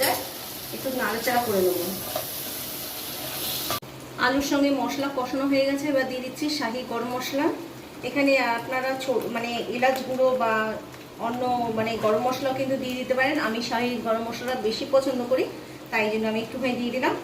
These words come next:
এবার দিয়ে দেবো জল। এবার দিয়ে দিচ্ছি আন্দাজ মতন জল।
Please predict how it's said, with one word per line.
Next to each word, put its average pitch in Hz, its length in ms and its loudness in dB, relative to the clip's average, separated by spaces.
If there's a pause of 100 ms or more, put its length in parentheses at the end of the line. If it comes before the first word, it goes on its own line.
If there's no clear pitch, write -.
এবার 262 260 2
দিয়ে 247 180 -2
দেবো 247 140 0 (160)
জল। 175 220 2 (1000)
এবার 262 240 4
দিয়ে 294 160 4
দিচ্ছি 294 200 2 (120)
আন্দাজ 262 300 2
মতন 277 200 4 (120)
জল। 240 260 2